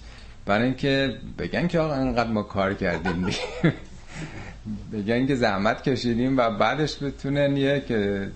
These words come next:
دستمزدی چیزی بگیرن دیگه. حالا این راجع به ابو سعید ابوالخیر میگه که ابو سعید مهنه در حمام بود، قایمش افتاد و مردی خام بود.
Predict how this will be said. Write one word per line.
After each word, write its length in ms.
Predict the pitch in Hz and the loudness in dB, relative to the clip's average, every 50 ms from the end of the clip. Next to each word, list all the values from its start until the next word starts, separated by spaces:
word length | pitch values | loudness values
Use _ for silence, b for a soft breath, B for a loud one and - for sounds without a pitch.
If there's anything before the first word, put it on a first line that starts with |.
| - - - - - - | -12 -14 -16 -14 -8 -4
دستمزدی 600 | 95 92 87 - - - 117 123 123 113 120 120 | -4 -4 -4 -4 -6 -4 -4 -4 -2 -2 -2 -4
چیزی 320 | 110 - - 131 131 139 135 | -4 -4 -4 -4 -2 -2 -2
بگیرن 520 | 117 120 113 92 90 95 90 85 82 82 | 0 0 0 0 0 0 0 0 -2 -2
دیگه. 320 | 78 85 80 76 73 71 - - - - - - - - - - B B B B B B B B B B B B - | -4 -4 -4 -6 -6 -6 -8 -12 -14 -16 -16 -16 -16 -16 -16 -16 B B B B B B B B B B B B 0
حالا 160 | 113 127 160 | 2 2 4
این 160 | 175 175 175 | 4 4 4
راجع 280 | 160 143 131 123 135 147 | 4 4 4 2 2 2
به 220 | 147 160 165 151 - - - - | 4 4 2 2 0 -4 -2 0
ابو 340 | 104 117 113 113 120 120 | 2 2 2 2 0 -2
سعید 400 | 107 - - 120 120 135 151 151 | -2 0 0 2 2 2 4 4
ابوالخیر 680 | 170 - - 117 117 117 113 107 - - 139 139 131 110 | 4 2 2 2 2 2 0 0 0 0 0 2 2 2
میگه 360 | 98 92 82 82 78 82 80 80 | 2 0 -2 -2 -2 -2 -4 -4
که 240 | - - 80 73 - - - - - - - - - - - - - - - - - - - - | -4 -4 -6 -6 -6 -10 -14 -16 -18 -16 -16 -18 -18 -18 -18 -20 -20 -20 -20 -20 -20 -18 -12 -6
ابو 160 | 120 117 117 107 | -4 -2 -2 -2
سعید 400 | - - 123 117 120 120 110 120 | -2 0 2 2 4 4 4 4
مهنه 380 | 117 113 110 104 104 110 117 | 4 4 4 4 4 2 2
در 180 | 110 107 101 95 | 4 4 2 2
حمام 640 | 87 90 98 95 92 92 95 107 120 139 143 143 135 | 2 0 0 0 2 4 4 4 4 4 4 2 2
بود، 180 | 131 127 120 | 2 2 2
قایمش 580 | 110 98 98 101 101 104 110 120 120 113 - - | 2 2 2 2 4 4 2 2 2 0 0 -4
افتاد 380 | 98 - - - 117 113 113 | -6 -4 -2 0 2 2 4
و 80 | 117 113 | 4 4
مردی 400 | 107 107 107 110 113 110 113 117 | 4 4 4 2 2 0 -2 -4
خام 340 | 117 - 127 123 113 101 90 | -4 -2 0 2 2 2 2
بود. 160 | 85 87 80 | -2 -4 -8